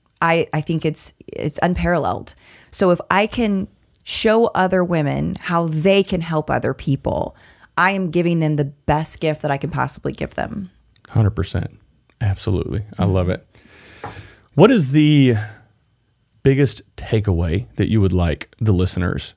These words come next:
Speaker 2: to have from this show?
Speaker 1: Uh, that's a, that's a hard question. Um,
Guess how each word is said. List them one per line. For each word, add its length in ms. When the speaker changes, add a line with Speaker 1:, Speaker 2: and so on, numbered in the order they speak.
Speaker 2:
to 100
have 200
from 160
this 160
show? 260
Speaker 1:
Uh, 340
that's 200
a, 100
that's 320
a 80
hard 300
question. 680
Um, 500